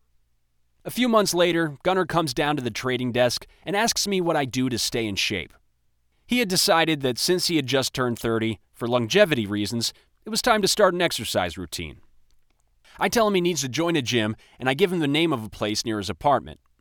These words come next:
Skip forward six months, and I run into Gunnar wearing a t-shirt. The guy is ripped. I mean, it's crazy the transformation that he's undergone. If I said he had put on twenty-five pounds of muscle,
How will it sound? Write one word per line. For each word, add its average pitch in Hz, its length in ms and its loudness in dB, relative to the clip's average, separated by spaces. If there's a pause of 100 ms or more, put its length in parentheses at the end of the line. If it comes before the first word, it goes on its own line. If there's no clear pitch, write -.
(560)
Skip - 240 2
forward 202 380 6
six 131 260 2
months, 120 340 0 (200)
and 147 100 -4
I 190 100 0
run 196 200 2
into 170 160 0
Gunnar 143 320 0
wearing 123 280 0
a 104 40 -2
t-shirt. 113 580 -4 (560)
The 143 80 -4
guy 139 320 2
is 123 220 -4
ripped. 107 580 -6 (240)
I 131 60 6
mean, 170 180 4
it's 143 140 2
crazy 208 440 4
the 113 100 -4
transformation 135 680 0
that 98 100 -4
he's 92 160 -4
undergone. 85 500 -6 (580)
If 127 100 -4
I 196 120 8
said 202 200 6
he 190 60 4
had 143 140 4
put 165 120 2
on 143 140 2
twenty-five 151 540 2
pounds 131 260 0
of 113 80 0
muscle, 120 420 4